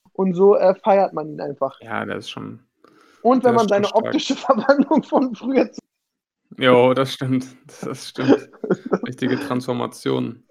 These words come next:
Speaker 1: Ja, das war's wirklich. Super,
Speaker 2: Ja.
Speaker 1: Siebes. Dann
Speaker 2: Ja,
Speaker 1: haben wir
Speaker 2: hallo.
Speaker 1: ja den, den Wupp.
Speaker 2: Haben wir's, ne?
Speaker 1: Und dann
Speaker 2: Sind,
Speaker 1: würde
Speaker 2: glaub
Speaker 1: ich,
Speaker 2: ich,
Speaker 1: würde
Speaker 2: auch,
Speaker 1: ich sagen,
Speaker 2: äh, zeitlich, äh, gut unterwegs, nicht zu kurz, aber auch
Speaker 1: Nicht
Speaker 2: nicht
Speaker 1: zu
Speaker 2: zu lang.
Speaker 1: lang.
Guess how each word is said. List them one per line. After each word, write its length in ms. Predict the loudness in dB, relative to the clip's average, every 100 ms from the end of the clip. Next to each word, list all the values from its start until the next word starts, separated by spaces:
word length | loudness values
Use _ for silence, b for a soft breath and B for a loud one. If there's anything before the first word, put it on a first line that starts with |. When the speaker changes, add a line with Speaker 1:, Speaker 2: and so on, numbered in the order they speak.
| -10
Speaker 1:
Ja, 280 | -6 -2 -2
das 100 | 0
war's 240 | 0 0 0
wirklich. 420 | -6 -6 -10 _ _ _ -20 -8
Super, 400 | 2 4 4 2
Speaker 2:
Ja. 80 | 0
Speaker 1:
Siebes. 400 | -2 -2 -4 _ _ _ -6
Dann 140 | -2
Speaker 2:
Ja, 160 | 2 2
Speaker 1:
haben 100 | 2
wir 60 | 2
Speaker 2:
hallo. 100 | 0
Speaker 1:
ja 100 | -2
den, 400 | -6 -16 -18 -12
den 260 | -12 -8 0
Wupp. 300 | 0 0 -20 _ _ _ _ _ _ _ _
Speaker 2:
Haben 160 | -12 -6
wir's, 260 | -6 -6
ne? 180 | -10 -10 -12 _ _ _ _ _ _ _ _ _ -4
Speaker 1:
Und 100 | -2
dann 40 |
Speaker 2:
Sind, 80 | 0
Speaker 1:
würde 100 | 0
Speaker 2:
glaub 120 | 0 -2
Speaker 1:
ich, 80 |
Speaker 2:
ich, 40 | -2
Speaker 1:
würde 140 | -2
Speaker 2:
auch, 20 |
Speaker 1:
ich 60 | 2
sagen, 200 | 2 2 -2
Speaker 2:
äh, 20 |
zeitlich, 600 | -2 -2 -2 -8 -8 -8
äh, 140 | -8
gut 280 | -8 -12 -12
unterwegs, 720 | -6 -4 -4 -6 -8 -18 -14
nicht 200 | -14 -14
zu 120 | -18
kurz, 600 | -10 -4 -4 -6 -20 -20 _ _ -16
aber 180 | -10
auch 60 | -8
Speaker 1:
Nicht 100 | -8
Speaker 2:
nicht 140 | -10
Speaker 1:
zu 80 | -8
Speaker 2:
zu 40 | -2
lang. 140 | -2
Speaker 1:
lang. 220 | -2 -6